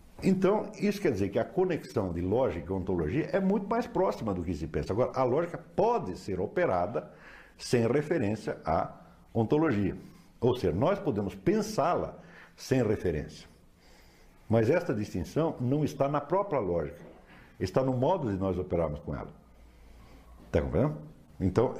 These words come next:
elas em si não têm abismo. Quer dizer, não tem ab-, um abismo entre a definição da coisa, entre a essência da coisa e a sua existência. Não tem. Nós é que podemos, por abstração, olhar um lado, olhar os dois,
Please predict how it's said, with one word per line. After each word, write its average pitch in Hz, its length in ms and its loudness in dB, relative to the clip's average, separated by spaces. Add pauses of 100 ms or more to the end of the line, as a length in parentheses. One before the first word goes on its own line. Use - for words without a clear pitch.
(160)
elas 131 420 2
em 95 120 -4
si 151 200 -4
não 202 180 -2
têm 180 220 0
abismo. 95 540 0 (500)
Quer - 120 -6
dizer, 82 80 0
não 98 100 0
tem 165 160 4
ab-, 98 260 -2
um 101 160 -2
abismo 92 420 0
entre 92 200 0
a 73 100 -4
definição 101 580 0
da 85 120 0
coisa, 104 240 0
entre 92 120 -2
a 87 40 0
essência 117 420 -2
da 73 100 -6
coisa 139 320 -2 (360)
e 139 140 4
a 160 60 4
sua 131 220 2
existência. 151 560 -2
Não 139 140 -4
tem. - 340 0 (800)
Nós 143 380 4
é 110 40 0
que 117 120 -4
podemos, 98 400 0
por 180 200 2
abstração, 131 680 -2
olhar 151 240 2
um 123 120 -2
lado, 131 320 -2
olhar 107 260 2
os 127 120 0
dois, 151 280 0